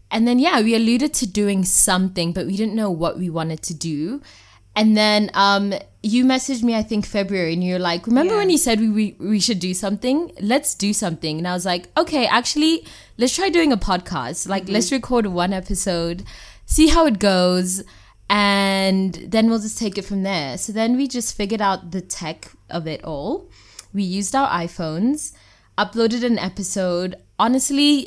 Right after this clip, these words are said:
Speaker 1: I didn't really expect more than maybe, like, twenty people to listen.
Speaker 2: Mm.
Speaker 1: But then I think we hit, like, a thousand streams in a day.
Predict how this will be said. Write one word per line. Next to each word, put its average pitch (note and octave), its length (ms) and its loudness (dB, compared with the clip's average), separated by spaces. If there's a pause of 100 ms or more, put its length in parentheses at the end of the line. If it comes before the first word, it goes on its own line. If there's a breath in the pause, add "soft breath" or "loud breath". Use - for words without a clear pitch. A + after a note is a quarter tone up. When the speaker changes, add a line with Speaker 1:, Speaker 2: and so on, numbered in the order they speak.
Speaker 1:
I A3 120 0
didn't A#3+ 240 0
really A#3 220 2
expect G3+ 540 -2
more F#3 200 0
than E3+ 520 -2
maybe, G3 320 -2
like, F3+ 220 -4
twenty F#3 380 0
people F#3 380 -8
to F3+ 160 -12
listen. E3 380 -6
Speaker 2:
Mm. G3 440 -8 (720 loud breath)
Speaker 1:
But A3 120 0
then A3+ 180 4
I A3+ 100 2
think C4+ 320 2
we C#4 140 4
hit, G#3+ 260 0
like, F#3 440 -2 (320)
a G#3 80 0
thousand F#3+ 800 0
streams E3+ 600 -2
in E3 100 -4
a D#3+ 80 -6
day. D#3 640 -8